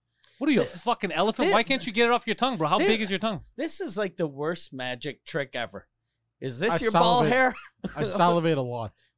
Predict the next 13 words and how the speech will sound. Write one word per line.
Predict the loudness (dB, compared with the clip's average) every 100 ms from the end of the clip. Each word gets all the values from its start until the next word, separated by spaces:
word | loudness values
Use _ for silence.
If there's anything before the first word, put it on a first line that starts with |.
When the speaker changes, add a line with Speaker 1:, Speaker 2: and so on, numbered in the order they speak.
| _ _ -20 _ _ _ _ _
Speaker 2:
So | _ -6
that's | -4 -4 -4
why | -6
you | -4
have | -4 -4
ball | -6 -4
hair | -6 -8
on | -10 -10
your, | -12 -12 -14 -14
on | -6
Speaker 3:
No. | 0 0
Speaker 2:
your | 0
tongue? | -6 -10